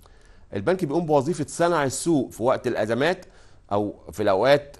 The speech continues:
بتاعة ارتفاع أو انخفاض السوق، بيعمل عملية توازن في السوق، يبقى البنك ده بيخش بيعمل عملية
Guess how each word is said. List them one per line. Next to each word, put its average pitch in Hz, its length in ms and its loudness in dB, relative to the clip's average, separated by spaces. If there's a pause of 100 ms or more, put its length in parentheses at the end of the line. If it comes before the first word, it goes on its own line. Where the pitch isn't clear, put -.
بتاعة 131 440 4 (1000)
ارتفاع 110 300 2
أو 139 100 6
انخفاض 123 280 2
السوق، 170 340 -2
بيعمل 151 280 0
عملية 143 340 2 (120)
توازن 147 380 4
في 120 80 -6
السوق، 117 480 -4
يبقى 98 180 -2
البنك 123 260 -4
ده 135 60 -2
بيخش 131 420 -4
بيعمل 135 240 0
عملية 139 480 0